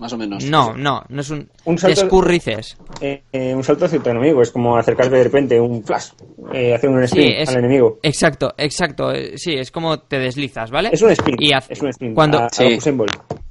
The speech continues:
Speaker 2: Bueno, vale, pues llámalo como quieras.
Speaker 3: <laughs>
Speaker 2: Eh, y cuando, cuando impactas con el, el dash, lo que generas es un ataque básico, ba-, básicamente.
Speaker 3: Ujú.
Speaker 2: Eh, lo que pasa, lo interesante de esta habilidad no es más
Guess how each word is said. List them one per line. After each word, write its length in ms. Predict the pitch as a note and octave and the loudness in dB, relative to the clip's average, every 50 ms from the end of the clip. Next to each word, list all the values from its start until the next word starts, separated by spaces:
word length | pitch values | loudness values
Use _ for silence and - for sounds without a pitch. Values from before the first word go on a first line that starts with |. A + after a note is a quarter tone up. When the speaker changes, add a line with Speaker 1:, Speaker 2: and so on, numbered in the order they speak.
| - - - - - - - - _ - - - _ _ - | -12 -10 -10 -10 -10 -12 -16 -16 _ -20 -20 -20 _ _ -12
Speaker 2:
Bueno, 340 | C3 C3+ C3+ B2+ A#2 A2+ A#2 | -6 -4 -4 -4 -4 -4 -6
vale, 260 | B2 B2+ A#2 - - - - - - C#3 C#3+ D#3 - - | -4 -4 -6 -8 -10 -14 -14 -10 -10 -6 -4 -2 0 2
pues 260 | F#3 - - A#2 A#2 | 2 2 0 -2 -2
llámalo 280 | C3 C3+ C#3+ D3 C#3+ | 0 2 2 2 2
como 180 | D3 D3 C3+ C3 | 0 0 -4 -2
quieras. 420 | - B2 - B2 - C3+ - - - - | 0 0 2 2 2 0 -2 -2 -8 -6
Speaker 3:
<laughs> 0 | |
Speaker 2:
Eh, 800 | C3+ C#3 C#3 C#3 C#3 C3+ C3+ C#3 C3+ C3+ C3+ C3 C3 C3 - _ - _ _ - | -4 -2 -2 0 0 0 0 0 0 0 0 0 -2 -2 -6 _ -16 _ _ -4
y 120 | - D#3 | -4 -2
cuando, 640 | C#3+ - E3 E3 D#3+ D#3+ D#3+ D#3 D#3 D3+ D3+ C#3+ - | 0 2 4 4 4 4 4 4 4 4 4 2 0
cuando 240 | - D#3 D3 D3 C#3+ | 0 0 2 2 2
impactas 500 | C#3+ C3+ - E3 E3 - - F#3+ F#3 - | 2 2 2 0 0 0 -2 -2 -2 0
con 140 | - F3+ F3 | 0 0 0
el, 220 | E3+ E3 D#3+ D#3 - | 2 0 -2 -2 -4
el 200 | - D#3 D3+ D3+ | -4 -4 -2 0
dash, 340 | E3 E3+ E3 F3 F#3+ - - _ _ _ _ _ _ | 2 2 2 0 -2 -8 -16 _ _ _ _ _ _
lo 160 | - C#3+ C#3 | -8 -8 -8
que 80 | - C#3 | -8 -8
generas 380 | - D3+ C#3 C#3 C#3 D3 D3 D#3 | -10 -8 -6 -6 -6 -6 -6 -8
es 100 | C#3+ D3 | -10 -10
un 140 | D#3 D3 | -8 -6
ataque 280 | C#3 C3+ - C3 B2 B2 | -4 -4 -4 -4 -4 -4
básico, 460 | A2+ G#2+ G#2+ - - - - - - - | -6 -6 -8 -8 -12 -16 -14 -14 -16 -16
ba-, 140 | - - _ _ | -18 -20 _ _
básicamente. 540 | - - G#2+ G2+ A#2 A2 A2 A2 A2 - - | -14 -12 -10 -10 -10 -10 -12 -14 -14 -16 -20
Speaker 3:
Ujú. 180 | - - - - _ - - _ _ _ - | -20 -20 -20 -20 _ -20 -20 _ _ _ -4
Speaker 2:
Eh, 300 | C3+ C3+ C3+ C3+ C3 B2 | -2 0 2 2 0 0
lo 120 | C3+ C#3 | -2 -2
que 100 | C#3 C#3 C#3 | -4 -4 -2
pasa, 340 | - E3 E3 - F#3+ F#3 - | -4 -4 -4 -4 -6 -6 -4
lo 100 | C#3 D3+ | -4 -4
interesante 500 | D3 C#3 C#3 C3+ C3 C3 D3+ D#3+ D#3 F#3 | -4 -4 -4 -6 -6 -6 -8 -6 -4 -2
de 60 | F3+ | -4
esta 160 | E3+ - F#3 | -2 -2 -2
habilidad 340 | E3 D#3+ D#3 D#3 D3+ D#3+ D#3+ D#3 | -2 -2 -2 -2 -2 -2 -2 -4
no 200 | D3 D3 D3 D3 | -4 -4 -4 -4
es 100 | C#3+ C#3+ | -4 -2
más 280 | D3 C#3+ C#3 C#3 - | -2 -2 -2 -4 -6